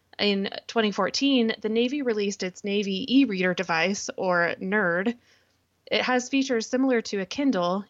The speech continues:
an e-ink display with adjustable fonts and typeface sizes, but it has no internet capabilities, removable storage, or ways to add or remove titles, and this is to comply with security requirements. You don't want, um,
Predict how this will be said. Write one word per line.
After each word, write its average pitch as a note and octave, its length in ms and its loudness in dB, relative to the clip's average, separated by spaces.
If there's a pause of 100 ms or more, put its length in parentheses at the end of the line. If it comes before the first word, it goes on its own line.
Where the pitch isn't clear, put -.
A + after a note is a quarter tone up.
an G#3 160 -8
e-ink A3+ 440 -2
display G3 500 0
with F#3+ 140 -6
adjustable F3+ 440 -6
fonts A3 440 0
and F3+ 240 -6
typeface G#3+ 400 -2
sizes, G3 580 -4 (480)
but G3+ 80 -2
it G3+ 80 0
has G3+ 260 -2
no C4 240 0
internet G#3+ 380 -2
capabilities, F#3 800 -6
removable A3 580 0
storage, F3+ 720 -4 (260)
or G3 240 0
ways G#3+ 260 2
to - 140 -4
add G3+ 220 0
or F#3 60 -4
remove F#3 360 -8
titles, F3 640 -4 (300)
and F#3 220 -6
this G#3 180 -2
is G3+ 140 -8
to G3+ 240 -6
comply F#3 380 -4
with E3+ 120 -4
security F#3+ 440 0 (120)
requirements. D3+ 680 -4
You F#3+ 100 -6
don't F#3 220 -2
want, F#3 420 -2 (300)
um, E3 400 0